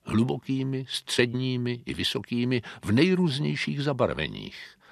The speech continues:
Na jeho hlasové paletě seděly všechny barvy, až na sladké. Těch se mu nedostávalo. S jeho hlasem se to mělo opravdu podivuhodně.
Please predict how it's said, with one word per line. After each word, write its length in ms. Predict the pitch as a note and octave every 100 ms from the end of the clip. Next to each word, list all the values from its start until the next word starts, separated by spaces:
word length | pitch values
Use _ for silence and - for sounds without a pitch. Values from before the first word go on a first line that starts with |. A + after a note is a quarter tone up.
| - - - -
Na 120 | G2
jeho 320 | A2+ F3 D#3
hlasové 500 | G2 G2+ - F3 C#3
paletě 460 | G#2+ D#3 F#3+ F3+ A#2
seděly 420 | - A#2 B2 C#3
všechny 520 | A#2+ - F#3 - D#3
barvy, 460 | B2+ D#3 C3+ D2 C#2+ -
až 380 | - D3+ - -
na 140 | F2+ F#2+
sladké. 720 | - B1+ A1+ - - A1+ - - _ _ _ _ _ -
Těch 180 | D#3 - -
se 220 | - C#3+
mu 160 | C3+
nedostávalo. 880 | B2+ G#2+ - - - B1+ A#1+ - A#1 - _ - - - - - -
S 120 | -
jeho 280 | A2+ A#2+ G2
hlasem 540 | G#2 C3 - D3+ D3
se 160 | - A#2
to 120 | A#2+
mělo 300 | A#2+ B2+ A#2+ -
opravdu 460 | C#3 - C#3 B2+
podivuhodně. 800 | B2 B2+ E2+ C2+ C#2 C#2 - A#1